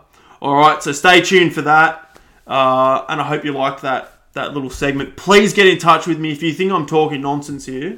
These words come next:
If you don't like this, uh, let me know. Pull me up on it. Call me out. All right? Uh, 'cause it's, you know, that's what we're, that's what we're about here. We're, we're on the hill. We're talking.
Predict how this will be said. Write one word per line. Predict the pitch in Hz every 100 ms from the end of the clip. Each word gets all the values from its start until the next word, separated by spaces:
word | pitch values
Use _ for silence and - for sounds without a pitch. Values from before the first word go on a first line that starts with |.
| -
If | -
you | 156
don't | 165 143
like | 143 147
this, | 135 156 202 - _ _ _ _ -
uh, | 127 131 127 123 -
let | 160 175 175
me | 156
know. | 151 151 135
Pull | 127 202 220
me | 180
up | 165 180
on | 151 127
it. | - _ -
Call | 226 247
me | 208 165
out. | 165 123 - _ _ _ _ _ _ _ _ _
All | - 127
right? | 139 196 226 _ _ _ _ _ _ _
Uh, | - 131 131 131 131 135 131 123 - _ _ _ _ -
'cause | 147
it's, | 139 - 147
you | 139
know, | 131 143 - - 151 -
that's | 151 147
what | 151 135
we're, | 160 143 147
that's | 175 170
what | 196
we're | 190
about | 156 156 160 143
here. | 135
We're, | 139 - 170
we're | 170 190
on | 202
the | 151
hill. | 147 175 135
We're | 139
talking. | 147 156 170 - 113 -